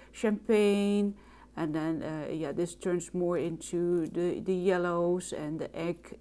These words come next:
egg, uh, colors. But I just,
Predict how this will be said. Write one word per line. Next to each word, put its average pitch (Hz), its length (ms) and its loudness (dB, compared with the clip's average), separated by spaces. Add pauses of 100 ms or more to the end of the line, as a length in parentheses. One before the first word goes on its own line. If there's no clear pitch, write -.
egg, 165 220 -6 (140)
uh, 160 340 -4 (380)
colors. 190 680 2 (600)
But - 240 -6
I 165 200 -4
just, 165 340 -4